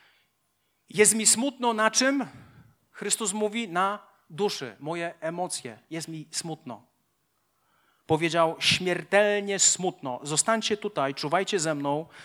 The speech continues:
Znów odszedł nieco dalej, upadł na twarz, modlił się.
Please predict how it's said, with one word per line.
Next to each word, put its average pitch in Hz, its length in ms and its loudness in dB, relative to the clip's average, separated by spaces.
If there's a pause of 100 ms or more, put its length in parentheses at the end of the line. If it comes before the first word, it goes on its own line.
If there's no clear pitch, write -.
(140)
Znów 202 340 2
odszedł 214 500 0
nieco 190 300 -4
dalej, 165 360 0
upadł 196 380 0
na 196 120 -2
twarz, 156 480 0
modlił 160 440 0
się. 143 280 -6